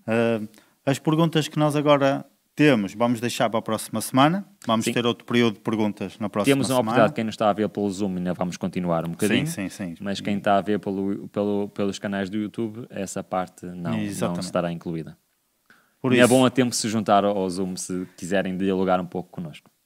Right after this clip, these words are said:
Speaker 1: No, os links estão na descrição, na descrição do YouTube. Estão lá todos os links, por isso, se quiserem,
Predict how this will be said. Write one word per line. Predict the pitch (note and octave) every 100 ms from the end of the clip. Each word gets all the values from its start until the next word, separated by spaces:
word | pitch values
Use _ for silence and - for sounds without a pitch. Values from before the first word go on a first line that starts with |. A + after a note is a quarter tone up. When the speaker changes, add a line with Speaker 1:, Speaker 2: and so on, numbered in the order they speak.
| _
Speaker 1:
No, | B2 C3 C3
os |
links | A#2 C3 B2+ - -
estão | - C3 A#2
na | G#2+ G2 A#2+
descrição, | A2 - A#2 - B2 G#2+ G2 F2+ _ -
na | A2+
descrição | - - - A2
do | G2+
YouTube. | G2 B2 D#3+ E3 _ _ _ _
Estão | G#2+
lá | G#2+ G2+ F#2
todos | F2+ A2+ G2
os | F#2+
links, | A#2+ C#3
por | - A2+
isso, | G#2+ - B2 A#2
se | -
quiserem, | - G#2+ A2 G2+ G2 A2